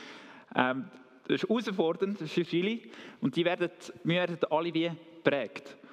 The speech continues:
Und wir schauen das auch als normal an. Und jetzt kommt aber Jesus und sagt, „Hey, wenn ihr mich kennenlernt,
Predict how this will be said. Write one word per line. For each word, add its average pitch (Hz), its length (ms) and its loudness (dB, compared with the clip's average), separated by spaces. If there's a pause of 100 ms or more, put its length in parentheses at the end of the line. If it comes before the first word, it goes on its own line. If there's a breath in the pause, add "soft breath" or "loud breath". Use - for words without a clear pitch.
(120)
Und 160 100 4
wir 185 60 4
schauen 208 260 -2
das 147 180 -4
auch 160 360 0 (340)
als 131 200 2
normal 139 420 2
an. 107 180 -2 (840 loud breath)
Und 143 120 4
jetzt - 180 0
kommt 226 260 0
aber 214 240 0
Jesus 175 460 0
und 156 200 0
sagt, 165 480 2
„Hey, 180 260 2 (400 loud breath)
wenn 143 220 4
ihr 226 340 2 (200)
mich 175 240 2
kennenlernt, 151 640 0